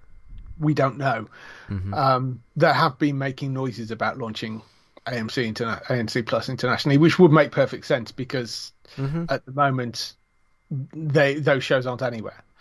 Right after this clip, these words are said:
Speaker 1: So.
Speaker 2: Yeah. So, uh, which, uh, which of the shows are we most looking forward to? I'm most looking forward to Rick and Michonne, I think.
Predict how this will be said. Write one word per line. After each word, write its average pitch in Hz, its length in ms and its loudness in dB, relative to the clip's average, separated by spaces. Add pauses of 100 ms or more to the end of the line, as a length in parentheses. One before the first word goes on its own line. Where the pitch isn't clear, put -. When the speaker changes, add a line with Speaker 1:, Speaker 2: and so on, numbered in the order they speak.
(260)
Speaker 1:
So. 101 140 -4
Speaker 2:
Yeah. 92 160 -4 (400)
So, 95 280 -6 (680)
uh, 131 440 2 (360)
which, 175 340 -4
uh, 165 160 0
which 170 300 -4
of 151 280 -2
the 139 140 0
shows 131 280 0
are 120 40 0
we 120 80 2
most 117 280 0
looking 110 260 -4
forward 98 260 -2
to? 104 120 -2
I'm 160 120 4
most 139 220 0
looking 101 200 0
forward 98 180 0
to 110 100 -4
Rick 101 160 -2
and 90 80 -4
Michonne, 107 340 -2
I 87 100 -4
think. 95 400 -6